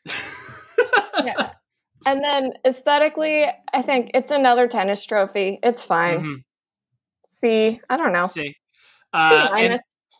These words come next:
Speaker 1: yeah, it's very shiny, very, like, desi-, o-, overt design on it. That top appears to be welded onto the cup. It is an F. I'm sorry. Um, next up in the order,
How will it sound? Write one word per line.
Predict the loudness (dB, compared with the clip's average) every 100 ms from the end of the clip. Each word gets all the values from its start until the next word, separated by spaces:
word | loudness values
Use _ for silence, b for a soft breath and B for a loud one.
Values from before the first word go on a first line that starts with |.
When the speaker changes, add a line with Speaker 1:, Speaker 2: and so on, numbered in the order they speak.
| _ _ _ _ _ -10
Speaker 1:
yeah, | -2 0 0
it's | -2 -2
very | -2 0
shiny, | 0 0 0 0 0 -2
very, | -2 -2 0
like, | 0 0 -2 -6 -12
desi-, | -8 -6 0
o-, | 0 0 -4 -12 -2
overt | -2 0 -2 -2
design | -6 -2 0 0
on | 0 0
it. | -2 0
That | 2 2 -2 -10
top | 0 2 2
appears | -2 -6 -4
to |
be | -4
welded | -2 -2 -4 -8
onto | -8 -8 -10
the | -16
cup. | -8 -6 -6 -6
It | -6
is | -6
an | -6
F. | -12 -14 -14
I'm | -12 -12
sorry. | -10 -12 -12 -14 -20 b b b b 0
Um, | 4 4 2 0 -8
next | -4 -2 -2
up | -4
in | -2
the |
order, | 0 0 -2